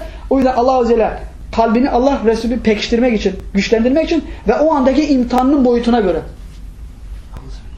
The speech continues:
perdarpey ayetler iniyor. O yüzden bizler de kardeşler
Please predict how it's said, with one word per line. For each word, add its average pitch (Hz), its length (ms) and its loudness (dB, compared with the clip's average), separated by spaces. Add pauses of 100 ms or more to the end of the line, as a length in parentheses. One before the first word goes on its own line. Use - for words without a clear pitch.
(1400)
perdarpey 220 500 2
ayetler 175 320 2
iniyor. 156 180 -2 (300)
O 208 80 6
yüzden 240 220 4
bizler 233 240 2
de 220 60 2
kardeşler 208 320 2